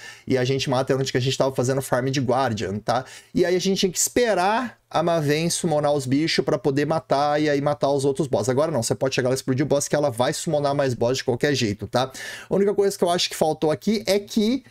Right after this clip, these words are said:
deveria ter, a gente poder repetir o mapa, mas não veio, tudo bem, tá ok, tá? Mas já, a gente já poder chegar no mapa, matar os bichos e depois ela summonar mais boss, tá,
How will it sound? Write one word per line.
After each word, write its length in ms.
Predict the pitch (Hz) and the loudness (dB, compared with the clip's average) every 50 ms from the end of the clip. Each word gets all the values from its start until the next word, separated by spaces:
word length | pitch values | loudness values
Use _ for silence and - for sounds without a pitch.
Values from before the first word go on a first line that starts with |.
| - - - - _ _ _ _ _ - 180 | -20 -20 -20 -20 _ _ _ _ _ -10 -8
deveria 960 | 180 165 160 156 156 156 208 233 233 220 269 262 247 190 214 233 247 240 233 | -4 -2 -2 0 0 2 2 2 2 2 0 2 2 2 2 2 2 0 0
ter, 420 | 226 - - 165 165 170 185 180 | -2 -2 0 0 2 2 2 2
a 120 | 170 170 165 | 2 0 0
gente 220 | 147 170 165 - | 0 -2 -2 -2
poder 180 | - 160 151 165 | -2 0 0 2
repetir 420 | 190 208 - - - - - 202 | 0 0 0 -2 -2 0 2 2
o 40 | 196 | 2
mapa, 260 | 170 139 117 - - | 2 0 -2 0 0
mas 240 | 135 147 156 160 - | 0 2 0 0 0
não 160 | 180 185 165 | 0 0 2
veio, 240 | 123 143 147 160 156 | 2 2 2 2 -2
tudo 220 | 127 - 160 170 | -2 -2 -2 -2
bem, 260 | 131 107 120 127 139 135 | 0 2 0 0 0 0
tá 180 | 131 - 123 | 0 0 0
ok, 460 | 131 139 - - - 120 120 127 127 | 0 0 -2 -2 -2 0 0 0 0
tá? 240 | 113 - 120 123 127 | 0 0 0 0 0
Mas 400 | 123 131 127 127 131 131 127 - | 0 0 0 0 0 0 0 0
já, 440 | - 123 120 113 - 160 180 202 208 | 0 0 0 2 2 2 2 2 2
a 60 | 196 | 2
gente 180 | 170 185 190 185 | 2 2 2 2
já 100 | 196 180 | 0 -2
poder 320 | - - 180 170 202 240 | 0 0 0 2 2 2
chegar 280 | - - 247 196 190 190 | 2 0 2 2 2 2
no 80 | 196 185 | 2 2
mapa, 280 | 156 135 117 - - 117 | 2 0 0 0 0 0
matar 380 | 117 139 151 139 - - 180 | 0 2 0 0 0 0 2
os 100 | 214 214 | 2 2
bichos 220 | 165 143 156 135 - | 0 0 -2 0 0
e 60 | 143 | 0
depois 280 | 139 135 - 185 196 196 | 0 2 2 2 2 2
ela 140 | 208 180 | 0 0
summonar 400 | 170 - - 156 147 131 135 139 | 0 -2 -2 0 0 0 0 2
mais 220 | 139 139 135 127 120 | 2 0 0 0 0
boss, 280 | 117 156 160 165 - - | 0 0 0 0 0 -2
tá, 200 | - 139 127 | 0 -2 -2